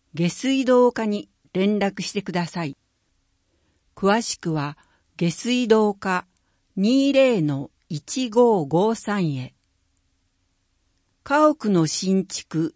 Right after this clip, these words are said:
増築など。固定資産税は毎年一月一日現在の土地、家屋、償却資産の所有者に、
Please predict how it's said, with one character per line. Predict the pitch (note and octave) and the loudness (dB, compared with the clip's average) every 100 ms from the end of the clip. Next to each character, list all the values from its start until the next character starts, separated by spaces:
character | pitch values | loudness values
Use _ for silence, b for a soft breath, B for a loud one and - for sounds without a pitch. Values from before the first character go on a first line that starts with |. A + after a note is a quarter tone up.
| - | -8
増 | D3 G3 A#3 | 2 2 2
築 | - - G#3 | -2 -4 -4
な | F#3+ E3+ | -2 -4
ど。 | C3 - _ _ _ _ _ _ _ _ _ _ _ _ _ - | -6 -12 _ _ _ _ _ _ _ _ _ _ _ _ _ -8
固 | G3+ G3+ | -4 2
定 | C#4 D4 | 2 2
資 | C#4+ C#4 | 0 -4
産 | - C#4 C#4 A#3+ | -2 2 2 2
税 | F#3+ E3 | 0 0
は | C#3 C#3 - - | -2 -4 -8 -8
毎 | D#3 F#3+ A3 | -2 -2 0
年 | G#3 G3 G3 F3+ | -2 -4 -4 -6
一 | D#3+ - B3 | -6 -2 -2
月 | C4 B3+ | -2 -4
一 | - A#3+ B3 B3 | -8 -8 -6 -4
日 | A#3+ A#3+ | -6 -4
現 | G#3 A#3 A#3+ G3+ | 0 2 2 -2
在 | E3 C3+ | -2 -2
の | C3+ C#3 - _ | -4 -8 -14 _
土 | - C3+ | -10 -10
地、 | - F#3 D#3+ _ _ _ _ | -6 -6 -6 _ _ _ _
家 | - A#3 A#3 | -4 0 0
屋、 | F#3 - - C#3+ - _ _ _ - | 0 -4 -12 -12 -12 _ _ _ -8
償 | - B3 C#4 | 0 2 2
却 | C4+ C4 B3+ | -4 -4 -6
資 | - | -8
産 | - A3+ F3+ C#3+ | -6 -2 0 -2
の | C3 | -4
所 | - E3 | -6 -4
有 | G#3 A#3+ | -2 -4
者 | G#3+ D3+ | -6 -8
に、 | C3 C#3 | -8 -10